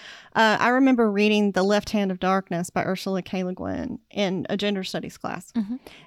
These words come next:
Speaker 1: And it's, you know, it's science fiction, um, and it takes place on a planet where gender is supposed to not exist or
Speaker 2: Mm-hmm.
Speaker 1: gender can change. Like, the opening line of the book is, "The king was pregnant."
Speaker 2: Mm-hmm.
Speaker 1: Um, but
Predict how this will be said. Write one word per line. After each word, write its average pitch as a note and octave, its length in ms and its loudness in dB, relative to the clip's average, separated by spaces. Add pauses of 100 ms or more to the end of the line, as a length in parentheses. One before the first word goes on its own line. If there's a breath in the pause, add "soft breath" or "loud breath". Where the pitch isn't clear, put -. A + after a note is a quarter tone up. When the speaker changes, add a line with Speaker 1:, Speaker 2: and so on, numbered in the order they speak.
Speaker 1:
And A3 440 2
it's, - 360 0
you C4 100 4
know, A3 100 4
it's G3 140 -4
science A#3 340 2
fiction, G3+ 640 -2
um, F3+ 520 0
and A3 120 2
it G#3 120 0
takes C#4 300 -2
place B3+ 280 2
on A3 140 2
a G3+ 60 0
planet A3 440 0
where G3 140 -4
gender G#3 420 -2
is F#3+ 100 -4
supposed - 580 -4
to G#3 100 -4
not F#3+ 260 -2
exist - 640 -8
or G#3 80 -2
Speaker 2:
Mm-hmm. G3+ 60 2
Speaker 1:
gender G3 260 -4
can F#3+ 180 -6
change. F3 340 -2
Like, A3 160 0
the - 100 2
opening A#3+ 340 2
line G3+ 220 2
of F#3+ 80 -2
the F#3+ 80 -4
book F#3 220 -2
is, F3+ 160 -6
"The F#3+ 120 -4
king G#3 420 0
was F#3 160 -4
pregnant." - 480 -8 (420 loud breath)
Speaker 2:
Mm-hmm. G#3+ 380 -2
Speaker 1:
Um, G3+ 420 4 (200)
but A#3+ 280 2